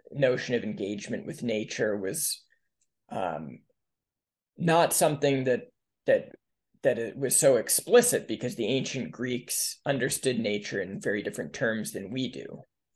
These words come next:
Nature wasn't something that was simply o-, out there, external to us, but nature was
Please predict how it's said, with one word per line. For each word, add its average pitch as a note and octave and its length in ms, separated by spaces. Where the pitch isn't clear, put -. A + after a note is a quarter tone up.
Nature G#2 680
wasn't A#2+ 420
something G#2 580
that F#2+ 160
was G2 220
simply F#2 640
o-, - 60
out A#2 300
there, F2 420
external G#2 680
to E2+ 200
us, - 420
but A#2+ 220
nature A2 800
was B2+ 180